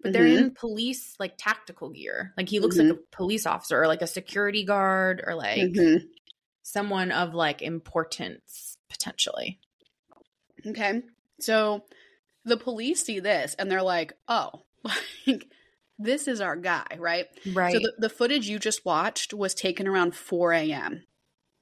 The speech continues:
Speaker 2: right? Four A M
Speaker 1: So
Speaker 2: that
Speaker 1: before
Speaker 2: morning.
Speaker 1: she even got there.
Speaker 2: Before she even got there.
Speaker 1: But,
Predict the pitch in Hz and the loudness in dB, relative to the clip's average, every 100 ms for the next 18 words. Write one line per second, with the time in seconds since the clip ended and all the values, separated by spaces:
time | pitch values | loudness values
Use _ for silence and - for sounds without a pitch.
0 | - - 180 156 - - _ _ _ _ | -18 -2 0 0 -2 -12 _ _ _ _
1 | - 202 196 202 185 180 - - 240 254 | -2 2 2 2 0 2 2 2 2 2
2 | 240 220 190 160 165 - - 50 190 - | 0 -4 -2 0 0 -2 -6 -4 -6 -10
3 | - - 175 - 196 214 208 165 - - | -18 -8 -6 -4 -4 -2 0 -2 -2 -6
4 | - - - - - - 240 | -8 -18 -20 -20 -20 -2 0